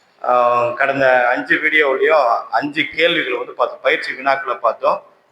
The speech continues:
இப்போ ஆறாவது பயிற்சி வினா, சமன்பாடு தீர்த்தல் தலைப்புல ஆறாவது பயிற்சி வினா நம்ம பார்த்துட்டு இருக்கிறோம். இந்த கணக்கும் கூட ஐந்து மதிப்பெண் வினால கேட்கக்கூடிய கேள்வி, அதனால வந்து நீங்க,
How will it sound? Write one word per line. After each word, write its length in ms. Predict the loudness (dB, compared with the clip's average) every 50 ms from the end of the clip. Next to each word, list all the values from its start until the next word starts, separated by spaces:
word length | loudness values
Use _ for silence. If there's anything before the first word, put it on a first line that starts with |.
| _
இப்போ 320 | -8 -8 -4 -2 0 2 4
ஆறாவது 640 | 4 4 4 4 4 4 4 2 0 0 -2 -4
பயிற்சி 460 | -2 0 0 0 0 -2 -4 -6 -6
வினா, 320 | -4 -4 -2 -2 -2 -2 -4 -8 -18 _ _ _ _ _ -6 -4
சமன்பாடு 680 | -2 0 0 -2 0 0 0 2 2 0 -2 -4 -4
தீர்த்தல் 380 | -8 -8 -6 -4 -6 -6 -4
தலைப்புல 540 | -4 -4 -4 -4 -6 -6 -4 -4 -2 -2 -4 -6 -10 -14 -18 _ _ _ _
ஆறாவது 600 | 0 2 2 4 4 4 4 4 4 2 0 0
பயிற்சி 360 | 0 0 0 0 0 0 -2
வினா 180 | 0 0 2 2
நம்ம 340 | 0 0 -2 -4 -2 -2 -2
பார்த்துட்டு 160 | -2 -4 -8
இருக்கிறோம். 500 | -12 -12 -4 -2 0 0 0 -2 -8 -16 _ _ _ _ _ _ _ _ _ _
இந்த 440 | -8 -6 -4 0 2 2 2 2 2 0
கணக்கும் 400 | 0 2 2 0 0 0 0 0
கூட 380 | 0 2 4 2 2 2 0
ஐந்து 300 | -2 0 0 0 0 -2
மதிப்பெண் 440 | -4 -4 -4 -6 -8 -8 -10 -6 -6
வினால 240 | -2 0 2 2 2
கேட்கக்கூடிய 720 | 0 0 -2 -2 -4 -4 -6 -14 -18 -14 -4 -2 -2 -2
கேள்வி, 600 | 0 -2 -2 -2 -2 0 -2 -2 -2 -4 -8 -6 -2
அதனால 360 | 0 2 2 4 4 4 2
வந்து 220 | 2 0 -4 -8
நீங்க, 500 | -12 -12 -6 -4 -2 -2 -2 -4 -8 -14